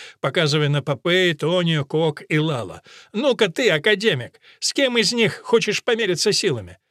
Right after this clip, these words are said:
Однако с тех пор, как его устроили в контору Дона Фермина, притих и взялся за ум. «Да, знал я его,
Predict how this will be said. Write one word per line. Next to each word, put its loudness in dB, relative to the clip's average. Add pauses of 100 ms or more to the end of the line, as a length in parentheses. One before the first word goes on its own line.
(340)
Однако -2
с -2
тех -4
пор, -2
как -4
его 0
устроили -2
в -6
контору -2
Дона -4
Фермина, -2
притих -4 (320)
и -6
взялся -4
за -4
ум. -12 (880)
«Да, 2
знал 0
я 2
его, -4